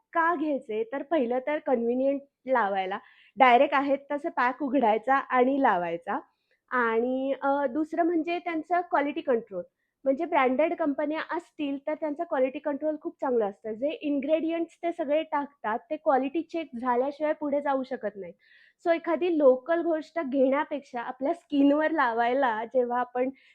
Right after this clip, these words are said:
ती जवळजवळ रिस्कच घेत असतो की नाही, तर तेव्हा ती न घेता लोकल कंपनीची, निदान ब्रँडेड कंपन्यांची घ्यावी,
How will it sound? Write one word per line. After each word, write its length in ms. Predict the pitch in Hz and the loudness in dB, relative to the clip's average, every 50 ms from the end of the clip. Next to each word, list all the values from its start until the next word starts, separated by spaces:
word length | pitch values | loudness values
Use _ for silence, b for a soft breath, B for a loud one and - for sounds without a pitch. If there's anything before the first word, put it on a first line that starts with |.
| b _ | b _
ती 300 | - 302 302 294 - 214 220 | 0 0 0 0 -4 0 4
जवळजवळ 460 | 269 277 262 269 302 294 320 320 320 | 6 8 8 8 8 6 6 4 4
रिस्कच 460 | 285 294 320 339 - - 311 320 302 | 2 2 -2 -2 0 0 0 0 2
घेत 220 | 247 320 294 - | 0 -2 -2 -2
असतो 280 | 240 208 202 _ - 214 | -4 -8 -10 _ -12 -10
की 120 | 214 311 | -8 -6
नाही, 180 | 302 294 240 226 | -6 -4 -4 -6
तर 120 | 226 - | -6 -8
तेव्हा 540 | 302 302 - 294 285 262 240 269 294 302 349 403 b b b b b b b _ _ | -8 -2 -2 -2 -2 0 -2 -2 -2 -2 -2 -4 b b b b b b b _ _
ती 160 | 339 330 339 | -2 0 2
न 160 | 339 330 330 339 349 370 381 | 4 4 2 2 2 0 0
घेता 420 | 330 381 392 381 - - 262 277 294 | 2 2 0 0 -2 -4 -4 -2 0
लोकल 380 | 302 277 269 269 - 269 285 | 0 0 -2 -2 -4 -6 -6
कंपनीची, 580 | 277 285 277 269 262 269 262 277 277 277 294 302 | -4 -6 -6 -4 -4 -6 -4 -6 -6 -6 -6 -6
निदान 340 | 294 294 285 294 302 311 302 | -6 -6 -6 -4 -4 -4 -2
ब्रँडेड 400 | 294 311 277 254 247 254 277 294 | -2 -2 -2 -2 -4 -6 -8 -8
कंपन्यांची 600 | - 302 285 262 302 285 302 294 294 277 - 254 | -8 -10 -8 -6 -6 -6 -6 -6 -8 -10 -12 -14
घ्यावी, 460 | 269 294 285 285 269 254 285 294 | -12 -8 -8 -8 -8 -8 -8 -8